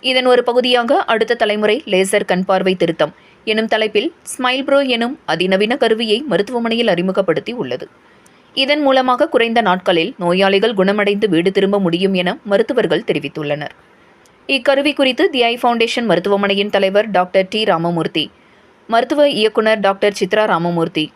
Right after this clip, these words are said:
நிர்வாக இயக்குனர் டாக்டர் ஸ்ரேயாஸ் ராமமூர்த்தி ஆகியோர் செய்தியாளர்களிடம் கூறியதாவது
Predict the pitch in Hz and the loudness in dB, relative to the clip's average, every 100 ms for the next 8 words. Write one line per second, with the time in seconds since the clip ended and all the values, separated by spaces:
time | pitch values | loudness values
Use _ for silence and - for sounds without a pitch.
0 | - 180 165 175 190 240 214 214 311 294 | -8 -4 0 0 2 0 0 0 0 2
1 | 262 233 233 226 - 226 240 254 - 190 | 0 0 0 -4 -2 0 2 0 0 0
2 | 196 196 196 208 208 180 175 196 160 - | 0 0 -2 -4 -2 0 0 0 0 -2
3 | - - _ - 254 262 294 240 214 214 | -10 -20 _ -2 0 2 2 2 2 2
4 | 208 220 247 160 160 156 147 147 143 | 0 -2 -2 0 0 2 0 0 -2